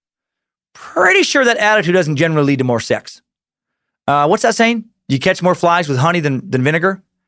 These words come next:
I think that works for vaginas as well. I think if, <laughs> if the nicer you are, the more, the more vaginas come your way. Or the more often a vagina comes your way. <laughs> To clear that up. Uh, based on Abel matching the F B I profile and his alleged history of abuse, the League City Police,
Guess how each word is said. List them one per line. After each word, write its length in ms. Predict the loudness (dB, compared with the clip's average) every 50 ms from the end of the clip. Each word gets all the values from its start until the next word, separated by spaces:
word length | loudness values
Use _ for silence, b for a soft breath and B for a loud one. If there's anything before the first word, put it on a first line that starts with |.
| _ _ -4
I 80 | -2
think 140 | 0 2 2
that 100 | 2 2
works 160 | 2 0 -2
for 180 | 0 0 0 0 0
vaginas 400 | -2 -2 -2 -2 -2 -4 -4 -4
as 100 | -4 -2
well. 240 | -2 -2 -2 -4 _ _ _ _ _ _ _ _ _ _ _ _ _ _ _ _ _ _ _ -6
I 80 | -4 -2
think 180 | 0 0 0
if, 160 | -2 -4 -4
<laughs> 40 | -4
if 360 | -4 -4 -4 -6 -10 -14 -12 -12
the 220 | -12 -6 -4 -2 -2
nicer 340 | 0 0 0 -2 -2 -2
you 180 | 0 0 0 2
are, 240 | 2 0 0 -2 -6 _ _ _ _ _ _ _ _ _ _ -4
the 140 | -2 0
more, 400 | 2 2 2 2 2 2 0 0 -2
the 100 | -4 -2
more 160 | 0 0 0
vaginas 360 | 0 0 -2 -2 -2 -2 -4
come 120 | -4 -4 -4
your 100 | -2 -4
way. 120 | -4 -6 -8 _ _ _ _ _ _ _ _ _ _ _ _ _ _ B B B B B B B B B
Or 80 | -2 0
the 60 | 2
more 160 | 2 2 2
often 380 | 0 0 0 -2 -2 -2 -2 -2 -2
a 100 | 0 0
vagina 340 | 0 0 -2 -2 -4 -4 -4
comes 180 | -6 -6 -4
your 80 | -2 -2
way. 220 | -2 -4 -4 -8 _ _ _ _ _ _ _
<laughs> 360 | _ _ _ _ _ -20 -16 -10
To 400 | -6 -6 -6 -6 -4 -4 -4 -4
clear 340 | -2 -4 -2 0 0 0
that 220 | 0 0 0 0 0
up. 240 | 0 -2 -4 -8 b b b b b b b b b b b b b _
Uh, 520 | -2 0 0 2 2 0 0 0 0 0 0
based 280 | 0 0 0 0 0
on 120 | 0 0 0
Abel 200 | 0 0 0 0
matching 320 | 0 -2 -2 -4 -4 -2
the 100 | 0 0
F 120 | 0 0
B 80 | 0 0
I 80 | 0 0
profile 460 | 0 0 0 0 2 0 0 0 0
and 80 | -2
his 100 | -4 -4
alleged 320 | -2 0 0 0 0 0 0
history 280 | -2 -2 0 -2 -4
of 60 | -4 -2
abuse, 340 | -2 -2 0 0 -2 -2
the 60 | -4 -2
League 220 | -2 -2 -2 -2
City 180 | -4 -4 -4 -4
Police, 400 | -2 -2 -2 -2 -2 -4 -8